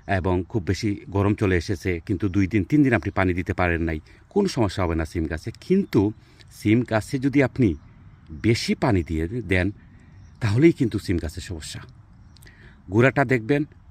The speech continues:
পচে গেছে। এই, এই সিম গাছগুলো গত বছর যদি আমি আমার অভিজ্ঞতার কথা বলি, যে আমার এক বন্ধু আমাকে বলছিল যে, আহ, সিম গাছে ফুল আসার পরে, আহ, সিম গাছটা মরে গেছে।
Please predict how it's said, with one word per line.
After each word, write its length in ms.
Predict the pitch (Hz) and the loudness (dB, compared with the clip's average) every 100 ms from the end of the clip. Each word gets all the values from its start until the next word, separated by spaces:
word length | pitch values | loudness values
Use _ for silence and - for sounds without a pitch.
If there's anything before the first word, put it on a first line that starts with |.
| - | -8
পচে 220 | 123 - | -2 2
গেছে। 240 | 123 123 147 - - - | 0 0 -6 -10 -20 -6
এই, 220 | - 190 - | 0 0 0
এই 160 | 220 214 | 0 2
সিম 200 | 185 175 | 4 4
গাছগুলো 400 | 160 - 151 107 | 2 2 0 2
গত 260 | 120 123 | 2 2
বছর 300 | 160 156 180 | 0 0 -4
যদি 240 | 165 170 156 | -2 0 2
আমি 180 | 143 | 4
আমার 160 | 139 135 | 2 2
অভিজ্ঞতার 420 | 117 120 147 143 | 2 2 0 0
কথা 200 | 131 135 | -2 -2
বলি, 240 | 123 98 80 | 0 0 2
যে 100 | 101 | 2
আমার 200 | 101 117 | 2 0
এক 140 | 101 | -2
বন্ধু 260 | 95 110 120 | 0 0 0
আমাকে 180 | 113 113 | -2 -2
বলছিল 320 | 113 120 113 | -2 -2 -2
যে, 140 | 110 107 - - - | -2 -4 -10 -20 -4
আহ, 300 | 110 107 107 - - - - | 2 4 2 -2 -16 -20 -10
সিম 220 | - 117 | 0 2
গাছে 200 | 117 117 | 2 0
ফুল 220 | - 123 | 2 4
আসার 240 | 113 127 98 - | 4 0 -6 2
পরে, 260 | 156 95 | 4 4
আহ, 840 | 98 - - - - 101 95 - | 0 -12 -20 -20 -2 0 2 -2
সিম 240 | - - 104 | -6 -2 0
গাছটা 280 | 92 - 90 | 0 -4 -4
মরে 200 | 82 80 | -2 -2
গেছে। 240 | 85 - | -6 -12